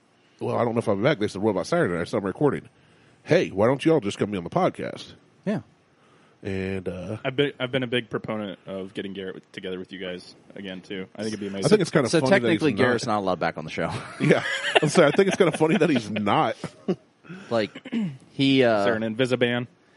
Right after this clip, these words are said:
Speaker 2: He, yeah, I shadow banned him like they do on Instagram to people.
Speaker 3: <laughs>
Speaker 2: I, he would, 'cause he was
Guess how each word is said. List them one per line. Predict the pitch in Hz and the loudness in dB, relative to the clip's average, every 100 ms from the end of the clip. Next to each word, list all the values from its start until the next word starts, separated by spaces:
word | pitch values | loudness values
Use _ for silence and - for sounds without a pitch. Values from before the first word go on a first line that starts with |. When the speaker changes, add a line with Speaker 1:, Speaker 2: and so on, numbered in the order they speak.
| - - _ _ _ - | -20 -20 _ _ _ -2
Speaker 2:
He, | 165 185 | 0 2
yeah, | 139 127 | 2 2
I | |
shadow | 123 127 117 120 | 2 0 2 2
banned | 113 117 | 2 2
him | 120 | 0
like | 110 95 | 0 0
they | 87 | 2
do | 95 | 2
on | 90 | 0
Instagram | 92 - 98 104 107 175 - 180 | -4 -6 -4 -4 -2 -2 0 0
to | 101 | 2
people. | 117 123 | 2 2
Speaker 3:
<laughs> | 120 143 - - - 131 - - - 135 139 147 - - | 0 -2 -2 -4 -4 -6 -6 -14 -14 -14 -12 -14 -18 -4
Speaker 2:
I, | - 101 95 92 - _ _ | 0 2 0 -2 -8 _ _
he | 135 160 | 2 4
would, | 147 | 4
'cause | 165 | 2
he | 196 | 4
was | 185 | 4